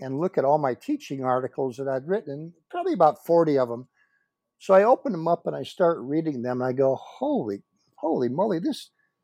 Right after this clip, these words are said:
these don't make any sense. Is this the way I'm teaching? Is this the way my p-, you know, my, my students perceive me?" So I, I started to rewrite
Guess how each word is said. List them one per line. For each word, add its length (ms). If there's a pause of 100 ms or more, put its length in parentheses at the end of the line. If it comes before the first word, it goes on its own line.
(220)
these 200
don't 220
make 220
any 220
sense. 380
Is 140
this 180
the 100
way 200
I'm 140
teaching? 520
Is 140
this 140
the 100
way 120
my 260 (680)
p-, 120 (100)
you 100
know, 100
my, 160
my 220
students 400
perceive 680
me?" 140
So 320
I, 200 (460)
I 80
started 460
to 80
rewrite 580